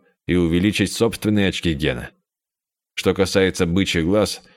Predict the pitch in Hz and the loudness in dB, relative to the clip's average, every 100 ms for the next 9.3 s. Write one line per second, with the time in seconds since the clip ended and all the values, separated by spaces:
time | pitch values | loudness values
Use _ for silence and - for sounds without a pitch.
0 | _ - 110 104 143 131 120 120 104 110 | _ -2 -2 0 0 0 0 0 0 0
1 | 104 104 117 117 85 80 78 85 82 76 | 0 0 2 2 2 -2 -4 -2 -2 -2
2 | 73 80 73 64 - _ _ _ _ _ | -4 -2 -2 -4 -12 _ _ _ _ _
3 | _ _ _ _ - 107 143 127 117 104 | _ _ _ _ -2 -2 2 0 2 0
4 | 95 90 92 87 90 85 80 - 90 95 | 0 0 0 0 0 0 -2 -2 0 0
5 | 80 78 85 - 71 92 110 - _ _ | 0 0 -2 -2 -2 0 0 -2 _ _
6 | _ - 123 123 113 110 101 92 104 - | _ -2 -2 0 -2 0 0 2 -2 -2
7 | 104 113 - - 101 104 95 98 95 - | -2 0 -4 -4 -4 -2 0 0 0 0
8 | 90 95 87 87 - 95 - - 85 - | 0 0 -2 -4 -2 -4 -4 -4 -4 -2
9 | 95 101 71 | 0 0 -2